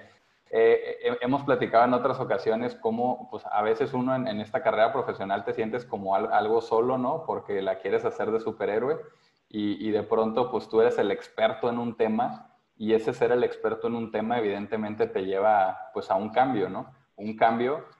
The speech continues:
que, que al mismo tiempo se vuelve también como un reset, ¿no? Es decir, tú vienes ya encaminado de una manera, eres el experto, reconocido por lo que estás haciendo,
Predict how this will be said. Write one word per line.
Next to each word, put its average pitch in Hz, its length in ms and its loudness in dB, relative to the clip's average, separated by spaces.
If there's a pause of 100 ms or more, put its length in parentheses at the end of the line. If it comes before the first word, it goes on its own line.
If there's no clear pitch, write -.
(200)
que, 104 520 0
que 110 80 2
al 104 140 2
mismo 117 320 -2
tiempo 113 320 -2
se 117 100 0
vuelve 107 300 2
también 104 300 -4
como 107 240 -2
un 107 140 -6
reset, 110 600 -2
¿no? 113 320 -4
Es 107 180 -4
decir, 110 380 -4
tú 113 80 -2
vienes 110 260 0
ya 117 100 0
encaminado 110 600 2
de 110 80 4
una 110 120 0
manera, 123 600 2 (260)
eres 110 200 2
el 101 120 0
experto, 127 600 0
reconocido 107 720 0
por 151 80 -2
lo 104 100 -4
que 107 60 -8
estás - 260 -6
haciendo, 123 560 -4